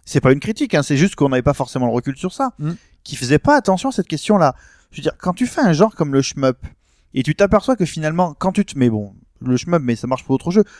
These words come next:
Speaker 1: que tu te fais toucher, mais en dehors de la, en dehors du, du sprite,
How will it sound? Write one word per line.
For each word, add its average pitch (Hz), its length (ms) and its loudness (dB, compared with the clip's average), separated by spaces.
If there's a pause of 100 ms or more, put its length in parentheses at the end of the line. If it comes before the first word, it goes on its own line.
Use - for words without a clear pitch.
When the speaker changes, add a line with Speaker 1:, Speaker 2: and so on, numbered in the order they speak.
(140)
Speaker 1:
que - 100 0
tu - 160 -2
te - 80 -12
fais 247 120 0
toucher, 214 480 0
mais 135 180 0 (220)
en 208 140 4
dehors 220 640 4 (320)
de 202 180 10
la, 123 760 4 (260)
en 147 100 0
dehors 165 300 6
du, 139 120 -10
du 123 140 -12
sprite, - 460 -4